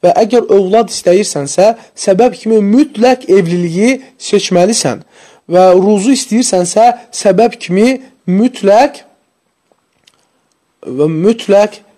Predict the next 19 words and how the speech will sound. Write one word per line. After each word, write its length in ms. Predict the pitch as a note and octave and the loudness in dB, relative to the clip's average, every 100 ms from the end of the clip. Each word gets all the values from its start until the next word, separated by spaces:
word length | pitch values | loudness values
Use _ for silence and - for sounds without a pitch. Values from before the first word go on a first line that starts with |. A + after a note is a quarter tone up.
| _ | _
çalışmalısan. 960 | - - E3+ D#3 E3+ D#3+ A3 - B2 - _ _ _ - | -10 -2 0 0 0 0 0 -2 -6 -8 _ _ _ -2
Və 240 | F#3 F3+ - | 0 2 2
elm 380 | C4 B3+ G#3+ E3+ - _ | 2 2 0 -4 -10 _
sahibi 480 | - F#3+ E3+ F3 | -2 0 0 2
olmaq 320 | G3+ F#3 F3+ F3 | 2 2 0 -4
istəyirsən, 540 | - F#3+ F#3 C#3+ B2+ _ _ _ | -6 -6 -4 -6 -6 _ _ _
ə, 160 | - B2 B2 A#2 - _ _ | -14 -10 -8 -8 -10 _ _
bununla 400 | D3+ E3+ B3+ B3 | -8 0 2 4
Allah 220 | A3 A3+ | 4 2
Subhanahu 220 | A3+ - G3 | 0 -4 0
taala 140 | G3+ | 0
yaxınlaşmaq 480 | F#3+ G3 F3+ G#3 G#3 | 0 -4 -4 -6 -4
istəyirsən, 300 | F#3 F3+ E3+ | -4 -2 -2
bu 100 | F#3 | 0
məsələdə 280 | G#3+ G#3 G#3 | 0 0 2
Allaha 220 | G3 G#3 G#3 | 2 2 2
təvəkkül 340 | F#3 F3+ G3 | 0 0 -2
edirsən, 200 | F#3+ A3 | -2 -2
mütləq 380 | A#3+ B3 A#3+ | -2 -2 -2